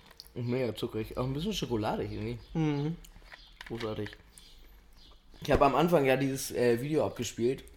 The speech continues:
Speaker 1: beziehungsweise für euch nur Ton.
Speaker 2: Mhm.
Speaker 1: Für die Zuhörer und Zuhörerinnen. Ähm,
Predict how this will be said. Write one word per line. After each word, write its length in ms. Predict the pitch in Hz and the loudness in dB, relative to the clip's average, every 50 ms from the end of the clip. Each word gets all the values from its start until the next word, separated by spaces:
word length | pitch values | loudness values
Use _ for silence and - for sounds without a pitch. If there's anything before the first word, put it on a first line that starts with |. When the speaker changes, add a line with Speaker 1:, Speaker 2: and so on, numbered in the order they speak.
| - | -12
Speaker 1:
beziehungsweise 420 | - 110 107 - 113 113 107 107 104 | -10 -10 -6 -4 -2 0 0 -2 -2
für 140 | 98 - 110 | -4 -6 -4
euch 200 | - 117 113 - | -4 -4 -4 -4
nur 140 | 123 117 - | -6 -6 -4
Ton. 320 | - 131 131 117 127 143 - - - - - - - | -4 -4 -4 -4 -6 -8 -12 -16 -20 -20 -20 -14 -10
Speaker 2:
Mhm. 320 | 143 143 139 139 156 175 175 - - - - - - - - | -6 -6 -4 -4 -6 -6 -8 -12 -20 -20 -20 -18 -16 -14 -10
Speaker 1:
Für 80 | - 120 | -8 -6
die 160 | 110 104 101 | -6 -6 -6
Zuhörer 420 | - - 113 113 110 104 110 110 | -6 -6 -6 -4 -4 -4 -6 -6
und 180 | 113 117 110 - | -8 -8 -8 -8
Zuhörerinnen. 1080 | - 120 113 110 107 104 104 101 101 107 107 107 110 107 107 107 110 110 110 110 123 135 - - - - - - - - - - - - - - - - - - - | -8 -6 -6 -4 -4 -4 -6 -6 -6 -6 -4 -4 -4 -4 -6 -6 -6 -6 -6 -6 -8 -10 -12 -18 -20 -20 -20 -20 -20 -20 -20 -20 -20 -20 -20 -20 -20 -20 -10 -4 0
Ähm, 420 | 123 120 120 120 117 117 120 - | 2 2 4 4 2 2 0 -2